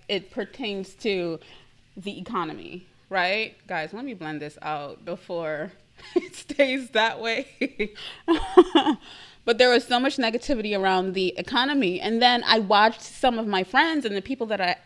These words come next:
admire hit, um, a hundred K month or a million dollar month. You guys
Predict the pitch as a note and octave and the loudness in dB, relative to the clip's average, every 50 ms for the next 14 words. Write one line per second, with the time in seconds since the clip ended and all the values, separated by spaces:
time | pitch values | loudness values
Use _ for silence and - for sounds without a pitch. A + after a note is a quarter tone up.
0 | _ - G3 F#3+ F#3+ F#3 F#3 G#3+ B3+ C4+ A#3 F#3+ F3+ G3 A#3 - - - - _ | _ 0 2 2 2 2 2 2 4 4 4 4 4 4 2 -2 -10 -20 -20 _
1 | _ _ _ _ _ - B3+ C#4+ C4+ - - _ - G#3+ A3+ G#3+ G#3+ G3+ G3+ G3 | _ _ _ _ _ 0 2 2 2 0 -4 _ 2 4 6 6 8 6 6 4
2 | G3 G3 G3+ G3 G#3 - _ - A#3 B3 B3+ D#4 D#4 D4 D4 C4 A#3 - - D4 | 4 2 0 -4 -6 -4 _ 2 2 4 4 4 4 4 4 0 0 0 0 0
3 | A#3 A3 G3+ G3+ G3 F3+ D#3+ D#3 F3 - A3+ A3 G#3+ G#3 A3 A#3+ C4 C#4 C#4 C4 | 0 0 0 0 0 0 -2 -2 -2 -2 0 0 0 0 0 0 0 -2 -2 -2
4 | B3+ B3 B3 A3+ G#3 G#3 G3+ F#3+ F#3 F#3 F#3 F3 E3+ D#3+ - A3 A3+ A3+ G#3+ G#3+ | 0 2 4 4 4 4 2 0 -2 -2 -2 -4 -4 -4 -6 -2 2 4 6 6
5 | A3+ A#3+ - | 4 2 -2